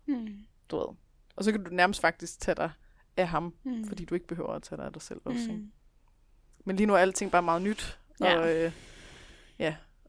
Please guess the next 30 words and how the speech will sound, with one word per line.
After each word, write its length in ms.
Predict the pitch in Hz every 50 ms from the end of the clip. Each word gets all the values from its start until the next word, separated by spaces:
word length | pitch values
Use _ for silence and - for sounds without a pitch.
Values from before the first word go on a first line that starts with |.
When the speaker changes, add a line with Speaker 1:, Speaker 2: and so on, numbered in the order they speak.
| _ _
Speaker 2:
at 60 | -
skulle 200 | - - - 180
lande 320 | 170 170 170 180 190 208 190
i 40 | 190
det, 300 | - 185 185 190 190 185 - -
Speaker 1:
Mm. 120 | 165 156
Speaker 2:
og 320 | 170 165 160 160 160 170 - - _ _ _ _ _ _ _ _ _ _ - - _ _ - - - -
ja. 120 | - 180 - - _ _ _ _ _ _ - - - - - - _
Speaker 1:
Ja, 120 | - 240 254
Speaker 2:
Det 60 | 277
tager 140 | 277 262 247
Speaker 1:
ja, 60 | 233 226
Speaker 2:
noget 180 | 214 - - -
Speaker 1:
og 100 | - 196
Speaker 2:
tid. 80 | 202
Speaker 1:
også, 180 | 233 - - - -
hvad 120 | 233 220
skal 160 | - - 220
man 140 | 208 202 208
sige, 200 | - - 226 220
jeg 100 | 208 202
tror 220 | - - - 220
også 220 | 208 196 208 - -
for 80 | -
ham 300 | 202 - 202 196 214 226
handler 300 | 220 226 214 208 214 214
det 120 | 208 208 -
også 320 | 107 214 220 220 - 117
om, 180 | 107 107 - 110
eller 180 | 113 - 98